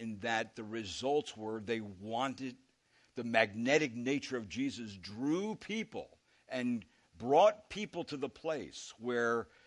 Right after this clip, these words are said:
their little faith acknowledged his presence and his power.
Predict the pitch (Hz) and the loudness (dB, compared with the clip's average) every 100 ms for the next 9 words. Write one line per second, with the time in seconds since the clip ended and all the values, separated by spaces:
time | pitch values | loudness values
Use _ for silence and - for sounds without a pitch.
0 | - 110 110 170 214 180 160 190 262 269 | -16 -2 4 4 4 0 2 2 2 -2
1 | - 226 214 151 - 139 120 120 127 156 | -2 4 6 6 2 -8 -8 0 4 4
2 | 185 202 190 147 - - - _ _ _ | 4 -2 -4 -8 -10 -12 -20 _ _ _
3 | _ _ _ - 143 - - 175 202 170 | _ _ _ -2 -2 -2 4 8 8 6
4 | 220 - 170 147 135 - - 170 147 104 | -4 -4 -2 0 0 -4 2 6 6 4
5 | 80 | -2